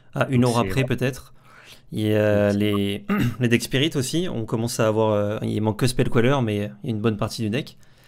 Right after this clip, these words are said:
Speaker 2: Ouais.
Speaker 1: Bon.
Speaker 2: Spellqueller, c'est un gros, gros impact, par contre, sur
Speaker 1: C'est
Speaker 2: le
Speaker 1: un
Speaker 2: deck.
Speaker 1: gros impact, mais voilà,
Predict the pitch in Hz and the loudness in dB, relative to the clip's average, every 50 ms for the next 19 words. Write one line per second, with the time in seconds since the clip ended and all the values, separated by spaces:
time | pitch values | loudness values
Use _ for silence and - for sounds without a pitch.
0 | - - - - - - - - - - - 95 95 - - 107 101 - - - | -20 -20 -20 -20 -20 -20 -20 -20 -20 -16 -10 -8 -8 -6 -4 -6 -8 -8 -12 -20
1 | - - - 143 135 - 160 156 156 - - - - 123 113 110 107 107 104 104 | -20 -4 -2 -2 0 2 2 2 2 0 -2 -6 -4 -2 0 0 2 0 0 -2
2 | 98 98 - 127 120 107 123 123 113 123 113 101 107 92 - - - - - - | -4 -2 0 0 0 2 0 0 0 0 0 -2 -4 -6 -6 -8 -10 -8 -8 -8
3 | 101 85 - - - 139 131 123 113 123 127 123 127 123 127 104 - - - - | -8 -8 -6 -2 0 2 4 4 4 6 8 8 8 8 6 4 2 2 0 -2
4 | - - 113 117 117 113 113 110 107 107 104 117 147 135 - - - | 0 2 4 4 6 6 6 6 4 4 4 4 4 2 2 -2 -8